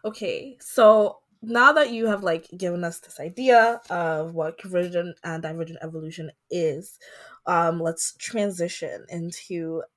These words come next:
this Pokemon journey. <laughs> What is your favorite example of it in the Pokemon world?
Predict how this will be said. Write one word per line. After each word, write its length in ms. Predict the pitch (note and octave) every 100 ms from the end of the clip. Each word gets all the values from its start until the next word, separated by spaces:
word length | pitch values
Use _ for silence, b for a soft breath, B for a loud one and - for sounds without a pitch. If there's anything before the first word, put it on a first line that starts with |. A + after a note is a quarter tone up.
| _
this 200 | F#3 F3
Pokemon 460 | - F3 - G#3+ A#3
journey. 340 | D3 D3 D#4+ - C4+
<laughs> 60 | - B3+ B B B B B
What 240 | A3 G#3 A3
is 200 | C4 C4 A3+
your 280 | G#3+ G#3+
favorite 520 | G#3 - - E3 D#3+ D#3
example 500 | E3 C#3+ D3 E3+ D3
of 60 | -
it 180 | G2 F2 _ F#3
in 100 | E3
the 80 | E3 _
Pokemon 400 | D3+ D3+ D#3 D#3
world? 340 | - - -